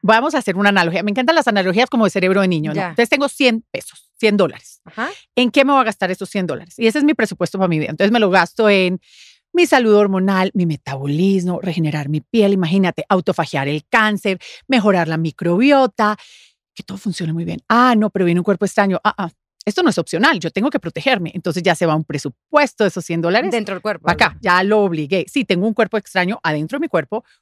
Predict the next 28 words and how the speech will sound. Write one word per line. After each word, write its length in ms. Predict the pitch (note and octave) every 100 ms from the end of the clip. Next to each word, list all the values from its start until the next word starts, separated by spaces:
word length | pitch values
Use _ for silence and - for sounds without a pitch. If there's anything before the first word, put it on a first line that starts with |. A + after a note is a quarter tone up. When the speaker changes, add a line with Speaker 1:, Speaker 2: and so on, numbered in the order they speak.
| _
Speaker 1:
un 200 | F#3+ F3
plástico, 500 | - D#3 D3 - D#3+
una 100 | D#3
silicona, 480 | D3+ D#3+ D3+ G3+ G3
la, 100 | A#3
la, 140 | D4
lo 180 | - A#3
que, 100 | G3+
eh, 320 | F3+ G#3+ F#3 -
Speaker 2:
Ya. 80 |
Speaker 1:
todos 200 | G#3 B3+
los 160 | D#4 C#4+
ingredientes 800 | G#3 F3+ F3+ G3 A#3+ A#3+ D#4 -
que 100 | G#3
traen 240 | E3 E3
los 120 | F#3+
implantes, 480 | F3 D#3 C#3+ F#3 B3 _ - - _ _
que 80 | A3
aparentemente 540 | G#3+ A3+ A3 C#4 B3+
hay 100 | B3+
más 220 | A3 A3 G#3+
de 80 |
treinta 680 | - A#3+ A3+ A#3 A3 C4 C#4 - _ _ -
toxinas 760 | F#3+ - - G#3 G3 G#3+ - -
reconocidas 800 | F3 F3 - D#3 D3 B3 C4 F3+
en 80 | D#3+
cada 160 | D#3
implante. 500 | D3 - B2 C3 E4